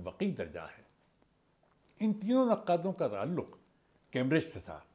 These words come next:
اس لیے انہیں کیمبرج اسکول کے نام سے یاد کیا جاتا ہے، جس کا مقصود دیسی زبان کو فروغ دینا تھا، جس کی ایک مقامی مثال چوسر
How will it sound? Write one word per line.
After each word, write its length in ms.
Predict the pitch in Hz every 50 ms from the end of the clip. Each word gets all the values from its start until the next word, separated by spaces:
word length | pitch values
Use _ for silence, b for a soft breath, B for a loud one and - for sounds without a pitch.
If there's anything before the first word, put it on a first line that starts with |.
| _ _ b b b b b b b _ -
اس 180 | 147 143 - -
لیے 360 | 151 143 147 143 143 143 120
انہیں 200 | 120 120 127 127
کیمبرج 440 | 127 - 120 113 117 117 123 127 117
اسکول 340 | 107 - - - 214 233
کے 140 | 214 - 160
نام 260 | 123 104 92 92 101
سے 140 | 95 - 170
یاد 300 | 143 107 87 85 - -
کیا 160 | - 87 82
جاتا 380 | 80 78 76 73 - 85 78 76
ہے، 160 | 98 139 175 202 b b b b b b b b -
جس 180 | 120 127 127
کا 140 | - - 151
مقصود 760 | 123 110 113 - - - - - 156 170 175 180 175 156 135
دیسی 320 | 117 127 131 127 - 262 262
زبان 420 | 214 170 135 120 117 110 107 107
کو 140 | 98 104 107
فروغ 380 | 101 - 104 95 98 98 92 87
دینا 300 | 92 87 85 87 85 80
تھا، 440 | - - 101 110 117 123 127 123 b b b b b b b b -
جس 200 | 120 127 120 -
کی 120 | - 127
ایک 180 | 117 104 107 101 -
مقامی 500 | 98 92 - - 95 95 107 147 226 247
مثال 500 | 214 135 - - 98 90 87 87 87 87 b b b b b b _ -
چوسر 500 | - 104 95 92 92 - - 107 95